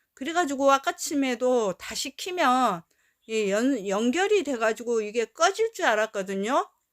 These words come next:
어, 엔드 하면 꺼질 줄 알았어요. 근데 안 꺼져요. 안 꺼지고 지금 저 문제를 어떻게 해야 될지 모르겠어요. 지금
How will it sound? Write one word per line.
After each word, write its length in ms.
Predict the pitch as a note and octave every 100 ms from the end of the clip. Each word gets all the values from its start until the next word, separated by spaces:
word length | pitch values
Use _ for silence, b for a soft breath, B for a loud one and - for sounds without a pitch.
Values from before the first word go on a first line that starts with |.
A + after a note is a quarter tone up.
| _ _ _ G#3
어, 280 | G#3 G3 F#3 -
엔드 400 | B2 G#3+ C4 E4
하면 760 | D#4+ D#4+ D#4+ C#4+ C4+ C4 G3+
꺼질 360 | D4 F4 G#4+ -
줄 120 | D#4+
알았어요. 800 | A3+ A#3 B3 G#3 G3+ B3 F#3+ D#3 _ _ _ _ _
근데 280 | _ A3+ A3+
안 300 | F#3 G3 B3
꺼져요. 560 | C#4+ D4 A3 F3 D#3+ -
안 180 | G3 A3
꺼지고 800 | E4+ F#4 D4 B3 C#4 B3+ E3 E3+ _
지금 640 | - A#3+ B3+ B3+ A#3 E3 - _ _ _ _ _
저 160 | -
문제를 480 | B3 B3+ G4+ F#4+ B3+
어떻게 300 | D4+ - D#4
해야 160 | F4 F4+
될지 260 | D4 C#4
모르겠어요. 460 | G#3+ B3+ B3+ B3+ G#3+
지금 340 | - E4+ D4+